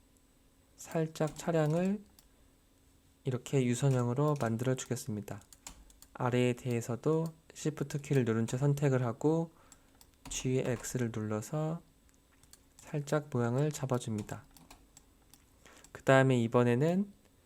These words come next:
자동차 바퀴를 만들어 줄 건데요. 에딧 모드 상태에서 시프트 A를 눌러서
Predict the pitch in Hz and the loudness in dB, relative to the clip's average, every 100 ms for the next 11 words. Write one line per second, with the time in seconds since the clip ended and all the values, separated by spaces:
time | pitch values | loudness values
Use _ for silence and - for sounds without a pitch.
0 | _ - _ - - 135 135 147 135 131 | _ -20 _ -4 2 4 4 0 2 2
1 | 123 - 135 117 113 117 113 113 - 107 | 0 0 2 2 0 -2 -4 -4 -4 -2
2 | 104 123 135 117 - - 127 127 139 135 | -2 0 -2 -6 -16 -2 0 4 6 8
3 | 123 123 143 143 147 123 117 156 160 165 | 6 2 2 2 2 2 0 0 -2 -4
4 | - - _ - 165 156 - - 151 139 | -10 -20 _ -6 -6 -6 -10 0 4 4
5 | 120 120 123 113 113 110 107 - 139 113 | 4 2 2 2 0 0 0 0 0 -2